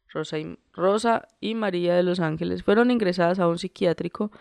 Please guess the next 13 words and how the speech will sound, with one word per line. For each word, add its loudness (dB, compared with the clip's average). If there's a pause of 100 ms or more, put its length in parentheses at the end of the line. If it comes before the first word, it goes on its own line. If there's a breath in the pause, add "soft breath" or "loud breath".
(320 soft breath)
liberadas 8
de -2
la 2
acusación -2
del 0
asesinato -2 (320)
por 6
el 0
eximente -4
de 0
trastorno -6
mental -2
transitorio. -10